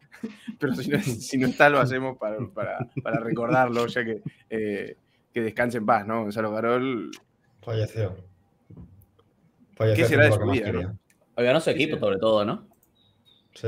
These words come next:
Speaker 1: Hoy ganó su equipo. ¿Y qué, y qué victoria de su equipo?
Speaker 3: Sí.
Speaker 1: Sus, bueno,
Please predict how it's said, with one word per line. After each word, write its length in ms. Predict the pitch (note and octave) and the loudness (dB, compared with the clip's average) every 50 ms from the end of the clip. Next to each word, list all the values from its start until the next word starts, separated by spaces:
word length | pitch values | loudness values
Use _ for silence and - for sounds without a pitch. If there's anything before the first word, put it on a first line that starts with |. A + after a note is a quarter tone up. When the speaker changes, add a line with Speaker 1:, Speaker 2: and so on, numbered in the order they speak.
| A#2 - | -4 -2
Speaker 1:
Hoy 120 | - C#3 C3+ | 0 0 0
ganó 160 | C3 C3 C3+ | 2 0 0
su 120 | B2+ A2+ G#2 | -2 -4 -2
equipo. 320 | A#2 D#3+ E3+ B2+ G#2+ F#2+ - | -2 -2 0 -2 -4 -6 -8
¿Y 100 | A2 A2 | -6 -2
qué, 200 | G#2 D3+ D#3 C#3+ | 0 0 0 0
y 160 | B2+ B2+ A2+ | -2 -4 -4
qué 140 | G#2 C#3+ E3+ | -2 0 2
victoria 460 | E3 C#3+ A#2 G#2 G#2+ F3+ F#3 D3+ A#2 | 2 0 0 0 0 0 2 2 0
de 60 | G#2+ G2+ | -2 -4
su 100 | - G2+ | -8 -8
equipo? 400 | A2+ C#3 E3 C#3 G#2 G2+ F#2+ - _ _ _ _ _ _ _ _ _ _ | -8 -6 -8 -8 -10 -12 -16 -20 _ _ _ _ _ _ _ _ _ _
Speaker 3:
Sí. 420 | - G2+ G2 F#2+ G2 G2+ G#2+ G#2 - | -8 -6 -6 -4 -6 -6 -8 -10 -12
Speaker 1:
Sus, 300 | - - C#3+ C#3+ C#3+ - - - _ _ _ _ _ _ _ _ _ _ _ _ | -4 -2 -2 -2 -2 -6 -12 -20 _ _ _ _ _ _ _ _ _ _ _ _
bueno, 280 | - D3+ C3+ A#2+ A2 | 2 2 2 2 -2